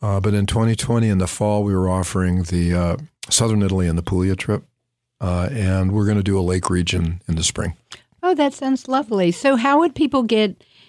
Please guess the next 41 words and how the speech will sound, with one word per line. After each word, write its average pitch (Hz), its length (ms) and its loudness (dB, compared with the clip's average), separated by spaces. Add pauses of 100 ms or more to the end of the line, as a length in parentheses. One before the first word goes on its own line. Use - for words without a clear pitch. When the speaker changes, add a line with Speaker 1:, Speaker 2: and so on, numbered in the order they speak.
(200)
Speaker 2:
uh, 165 260 0
more 202 300 4
information? 185 760 2
Because 165 260 0
I'm 180 160 4
sure 302 260 0
there 214 140 4
are 165 60 2
people 180 320 -4
listening 160 400 2
right 160 300 2
now 143 500 0
who 160 200 2
are 156 100 4
thinking, 156 560 0 (420)
I 277 120 -4
think 359 260 -6
I 262 60 2
might 180 240 4
wanna 170 180 2
go 202 260 0
on 403 100 0
that 131 220 0
trip. - 280 -6 (240)
Speaker 1:
Okay. - 440 -2
Speaker 2:
Italy's 202 440 2
been 202 160 0
on 190 140 4
my 180 140 2
bucket 185 340 0
list. 240 360 0
It's 196 220 -2
a 180 80 0
good 180 280 -2
way 190 200 4
Speaker 1:
Come 156 160 2
Speaker 2:
to - 60 4
go. 190 200 4
Speaker 1:
join - 80 2
us. - 220 -8
<laughs> - 540 -4